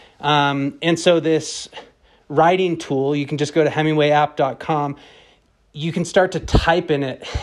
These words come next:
and write out these different things, and it'll highlight different areas in your prose or in your copy that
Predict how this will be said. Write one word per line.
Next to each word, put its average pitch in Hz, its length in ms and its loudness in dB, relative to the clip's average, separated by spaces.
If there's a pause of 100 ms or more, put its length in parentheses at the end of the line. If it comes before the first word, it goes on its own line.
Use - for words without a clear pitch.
and 143 340 -2
write 160 240 4
out 156 380 -2
these 135 220 -10
different 147 340 -6
things, 170 320 -2 (320)
and 160 140 0
it'll 175 160 4
highlight 175 680 0
different 156 480 -2 (340)
areas 160 800 2 (180)
in 156 240 -2
your 156 520 4
prose 143 580 0
or 135 180 -4
in 151 280 -4
your 147 280 0
copy 143 640 -2 (320)
that 151 520 2